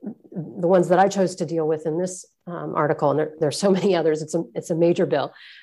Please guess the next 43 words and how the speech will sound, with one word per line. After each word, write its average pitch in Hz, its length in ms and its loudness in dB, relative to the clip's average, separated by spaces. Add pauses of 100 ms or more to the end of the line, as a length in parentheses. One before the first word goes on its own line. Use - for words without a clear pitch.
(120)
um, 156 400 -6
but 175 160 0
the 185 80 2
ones 226 240 4
I 247 100 0
chose 233 280 -8
to 180 80 -6
deal 156 220 -2
with 147 280 -6
were 160 320 0
things 165 260 -4
having 160 280 -8
to 156 80 -10
do 147 120 -6
with 143 180 -12
childcare, 156 880 -2 (360)
early 170 280 8
childhood 156 680 0
education, 143 920 -4 (420)
um, 135 500 -2 (300)
and, 156 420 4
and 160 160 0
paid 170 240 2
family 156 280 0
leave. 139 200 -6
So 226 120 -2
a 185 60 -4
bundle 269 440 0
of 185 140 -6
things 165 460 -4
that, 160 260 -6 (400)
um, 160 460 -6 (140)
on 220 220 6
their 226 140 6
face 277 420 4
seem 226 180 2
like 196 220 0
they 185 100 4
should 180 380 -4
be 160 300 0
attractive 220 760 -6
to 156 100 -6
families. 139 600 -6